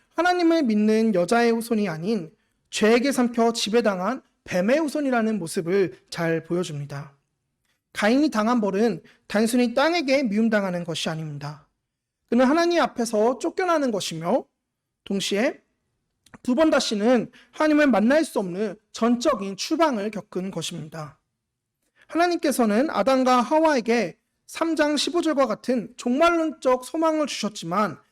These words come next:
가인에게는 완전한 죽음을 선사하셨습니다. 가인은 완전히 하나님과의 관계가 끊어진 것입니다. 오늘 본문은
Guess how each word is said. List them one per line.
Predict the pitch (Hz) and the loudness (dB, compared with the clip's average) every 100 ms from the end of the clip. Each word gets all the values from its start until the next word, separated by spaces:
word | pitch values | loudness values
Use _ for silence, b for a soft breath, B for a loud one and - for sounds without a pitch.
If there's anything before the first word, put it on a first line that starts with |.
| _ _ | _ _
가인에게는 | - 220 285 277 214 180 170 233 415 - _ _ - | 0 2 2 2 0 -4 -4 -4 -6 -14 _ _ -4
완전한 | 202 240 247 190 190 | 2 4 4 2 -2
죽음을 | - 214 226 190 185 | -4 0 0 0 -4
선사하셨습니다. | 226 240 240 190 175 - 151 147 139 - _ _ _ _ _ _ | -4 -2 -2 -4 -6 -12 -14 -14 -16 -18 _ _ _ _ _ _
가인은 | 214 233 220 | 0 2 4
완전히 | 202 247 302 240 262 | 2 4 4 4 2
하나님과의 | 269 294 302 269 220 180 220 | 0 -2 -2 -2 0 0 -4
관계가 | 254 196 190 180 156 | -6 -6 -6 -6 -8
끊어진 | - 277 294 233 | -6 -2 -2 -2
것입니다. | 208 160 160 147 147 139 _ _ _ _ _ _ _ _ _ b b b b - | -6 -8 -12 -14 -16 -18 _ _ _ _ _ _ _ _ _ b b b b 0
오늘 | 269 | 2
본문은 | 277 254 277 277 285 262 | 4 4 4 4 2 0